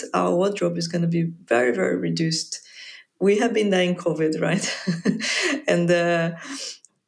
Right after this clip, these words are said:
and, uh, because we will be able to augment our realities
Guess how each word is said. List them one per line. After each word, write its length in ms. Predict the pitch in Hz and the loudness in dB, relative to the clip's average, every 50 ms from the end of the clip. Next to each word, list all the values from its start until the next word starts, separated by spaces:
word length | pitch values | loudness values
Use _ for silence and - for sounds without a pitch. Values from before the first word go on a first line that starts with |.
| _ _ - | _ _ -2
and, 420 | 175 170 170 170 170 170 170 170 | 0 0 2 2 2 2 2 2
uh, 540 | 175 170 170 170 170 165 165 165 160 160 160 - - | 2 2 2 2 2 2 2 2 2 0 -2 -2 -2
because 640 | 180 196 196 - 202 202 196 - - - - - - - | -2 0 2 2 2 2 2 0 -2 -4 -6 -6 -4 -2
we 200 | 185 180 202 214 | 0 2 4 4
will 140 | 220 220 202 | 4 4 2
be 100 | 202 190 | 2 0
able 180 | 190 185 190 | 0 -2 -4
to 140 | 190 - 190 | -4 -2 -2
augment 420 | 180 175 - 180 175 175 180 - | -2 -2 -2 -4 -4 -4 -4 -4
our 160 | 175 165 165 165 | -2 -2 -2 0
realities 720 | 165 170 160 156 165 170 165 - - - 160 - - | 0 0 0 0 -2 -4 -4 -6 -6 -6 -4 -6 -8